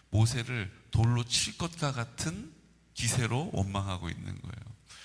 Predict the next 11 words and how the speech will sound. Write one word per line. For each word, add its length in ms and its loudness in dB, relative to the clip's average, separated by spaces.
모세가 420 2
이 180 0
절체절명의 1040 0
위기 220 -2
가운데 680 -6
하나님께 680 -6
여쭙니다. 760 -6
신기한 500 -4
것은요, 580 -4
하나님께 680 0
여쭈면 680 -4